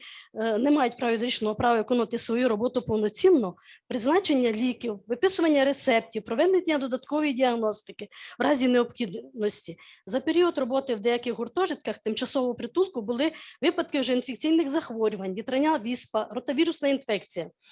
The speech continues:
Але за рахунок скоординованої і грамотної роботи лікарів-консультантів вогнища були ліко-, локалізовані і захворювання не поширилось. Особливою потребою серед переселенців є діти першого року життя,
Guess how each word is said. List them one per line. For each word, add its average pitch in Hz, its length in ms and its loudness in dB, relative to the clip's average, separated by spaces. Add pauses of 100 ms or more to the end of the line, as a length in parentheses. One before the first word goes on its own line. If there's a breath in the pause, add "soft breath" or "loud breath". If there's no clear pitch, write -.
(320 loud breath)
Але 254 160 4
за 392 120 6
рахунок 330 400 4
скоординованої 285 720 2
і 269 40 0
грамотної 254 480 0
роботи 247 340 -2
лікарів-консультантів 247 1120 -2 (300 loud breath)
вогнища 349 440 6
були 254 220 0
ліко-, 294 380 0
локалізовані 226 920 0 (240 loud breath)
і 247 60 -2
захворювання 294 680 4
не 302 120 4
поширилось. 196 800 -2 (420)
Особливою 349 560 4
потребою 302 480 0
серед 262 280 -2
переселенців 247 680 2
є 247 120 2
діти 359 260 2
першого 277 420 2
року 277 240 0
життя, 254 480 0